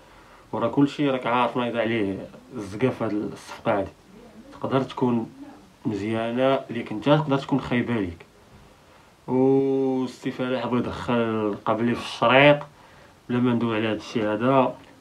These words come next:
هكا كنكون عارف قبلي محبوب عند الناس والجمهور الرباط.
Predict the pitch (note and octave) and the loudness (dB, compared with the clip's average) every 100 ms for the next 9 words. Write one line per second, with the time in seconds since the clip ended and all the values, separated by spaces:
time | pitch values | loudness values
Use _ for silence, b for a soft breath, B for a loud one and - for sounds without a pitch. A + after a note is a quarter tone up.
0 | - - G#2 - A2+ A2+ A#2+ A2+ A#2 A2+ | -12 -6 -4 -2 -2 -2 2 4 4 2
1 | - - G2+ A2+ A2+ G#2 - - - A2+ | -10 -6 -4 -2 -2 -4 -8 -14 -6 -4
2 | G#2+ G#2 G2+ A2 A2+ A#2+ - G#2 G#2+ G2+ | -2 -2 -2 -2 0 0 0 -4 -4 -4
3 | G#2+ G#2 G2 G#2 B2+ C#3 | -2 -2 -2 2 6 4